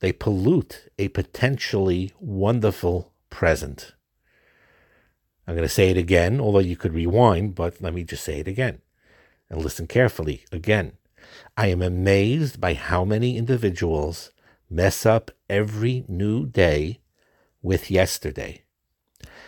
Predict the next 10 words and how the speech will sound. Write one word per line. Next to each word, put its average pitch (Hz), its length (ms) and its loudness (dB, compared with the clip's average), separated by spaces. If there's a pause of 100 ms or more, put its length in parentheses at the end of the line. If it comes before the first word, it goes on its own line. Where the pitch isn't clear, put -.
(120)
They 82 160 2
insist 117 640 4
on 87 220 -4
bringing 107 420 -2
into 90 280 -8
today 87 640 0 (460)
the 85 100 0
failures 101 720 2
of 73 140 -6
yesterday, 73 720 -6